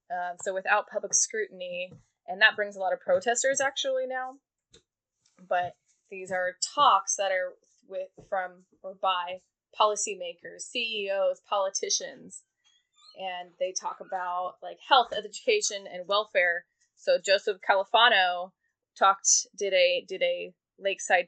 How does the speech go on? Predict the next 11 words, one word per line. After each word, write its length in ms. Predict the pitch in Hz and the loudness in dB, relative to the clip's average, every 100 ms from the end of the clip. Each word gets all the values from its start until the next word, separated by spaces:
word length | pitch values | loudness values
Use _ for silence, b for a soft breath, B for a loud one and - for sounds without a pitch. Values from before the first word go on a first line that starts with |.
| - | -4
talk 220 | 170 170 | -6 -6
on 140 | 185 175 | -10 -10
America's 480 | 185 190 196 196 - | -2 0 0 -6 -2
health 180 | 214 202 196 | 0 0 -4
revolution, 640 | 180 175 175 - 175 180 220 | -4 -4 -6 -6 -6 -10 -6
who 140 | 208 | -4
lives, 300 | 180 175 175 - | 2 2 2 -6
who 120 | 190 | -6
dies, 380 | 175 170 170 170 | -6 -4 -4 -6
who 100 | - _ - | -10 _ -6
pays. 520 | 190 196 147 262 | -4 -4 -10 -16